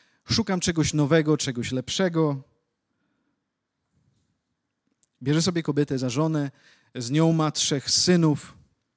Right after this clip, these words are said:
Jeden z nich, ten najstarszy, też ma żonę Tamar, ale jego postępowanie nie podoba się Bogu, więc w jakiś sposób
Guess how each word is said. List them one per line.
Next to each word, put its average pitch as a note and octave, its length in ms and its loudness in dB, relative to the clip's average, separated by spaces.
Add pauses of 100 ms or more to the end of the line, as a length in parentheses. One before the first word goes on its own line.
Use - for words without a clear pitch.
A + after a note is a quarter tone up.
(2250)
Jeden E3+ 340 2
z C#3 80 -2
nich, D3 460 -2
ten C#3 160 -4
najstarszy, C#3 800 -2 (1120)
też D#3+ 220 0
ma D3 120 -2
żonę D3+ 320 -2
Tamar, D#3 440 0 (1000)
ale D3 240 -4
jego D#3 200 -2
postępowanie D#3+ 680 0
nie C#3 120 4
podoba C#3 320 -2
się - 120 -8
Bogu, D#3 340 -4
więc G#2 440 -8
w A#2+ 60 -12
jakiś A#2 260 -10
sposób - 520 -10